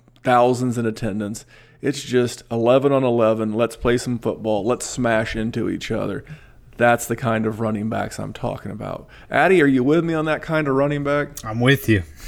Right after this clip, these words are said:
Speaker 1: All right. So I, I, to, to, to give, uh, both you and the listeners a, a, a fair shot, we're gonna cover a rookie that we think has it in him,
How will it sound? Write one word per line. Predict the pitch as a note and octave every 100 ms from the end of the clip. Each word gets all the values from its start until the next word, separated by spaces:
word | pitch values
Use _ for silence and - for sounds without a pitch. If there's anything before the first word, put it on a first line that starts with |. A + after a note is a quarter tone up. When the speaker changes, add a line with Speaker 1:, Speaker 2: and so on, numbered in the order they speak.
| - - - - -
Speaker 1:
All | C3 C#3
right. | C3 A#2+
So | - B2+
I, | C#3+ C#3+ D#3 -
I, | -
to, | D3 A#2+
to, | - B2+
to | F#2+ C#3
give, | C3 D#3+ C#3+
uh, | C#3 B2+
both | B2 C#3+ C#3+ D3
you | D3+
and | C#3+
the | B2
listeners | C3 C3+ C3+
a, | B2 F#2 A#2 -
a, | A#2+
a |
fair | A2+ C#3 C3+
shot, | C3+ C#3+ B2
we're | C3 D3+
gonna | C3+
cover | A2+ B2+ A#2+ A2+
a | G#2
rookie | F#2 A#2 D3+ G#3 A3 - - _ - - - -
that | B2+
we | C3
think | B2+ C#3 C3+
has | C3 C3
it | C3
in | C3+
him, | C#3 D3